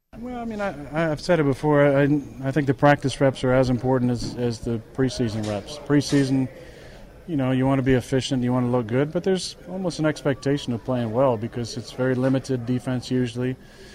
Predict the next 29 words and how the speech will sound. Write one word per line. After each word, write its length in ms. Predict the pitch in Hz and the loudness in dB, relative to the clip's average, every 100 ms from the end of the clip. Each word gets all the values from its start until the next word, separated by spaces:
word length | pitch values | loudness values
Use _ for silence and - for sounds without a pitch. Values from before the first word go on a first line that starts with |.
| - - - | -20 -14 -2
Now, 200 | 175 160 | 2 4
we 100 | 160 | 4
used 140 | 143 | 2
to 40 | - | 2
play 140 | 147 | 2
Tennessee 500 | 135 147 123 - 139 | 4 2 0 0 -2
back 280 | 120 120 113 | 0 0 -2
in 60 | 110 | -4
the 60 | |
day, 200 | 107 135 | 0 0
and 100 | 120 | 2
they 60 | 120 | 0
played 240 | 123 117 | 0 -2
their 80 | 107 | -4
starters. 460 | - 135 123 110 131 | -2 0 0 0 0
That 120 | 127 | 0
was 180 | 113 127 | -2 -4
more 240 | 117 117 | -2 -2
of 80 | 107 | -2
a 140 | 90 | -6
<laughs> 40 | - | -4
game-like 480 | 135 123 139 139 - | -2 -2 -4 -4 -4
situation, 640 | 139 123 123 135 - 117 | -8 -2 0 0 -2 -8
and 80 | 113 - - - - 170 135 | -8 -12 -20 -20 -16 -16 -6
we 120 | 139 | 0
usually 220 | 131 117 113 | 0 0 2
got 180 | 113 | 2
hammered, 380 | 101 127 120 113 | 2 0 2 0
our 140 | 107 | -2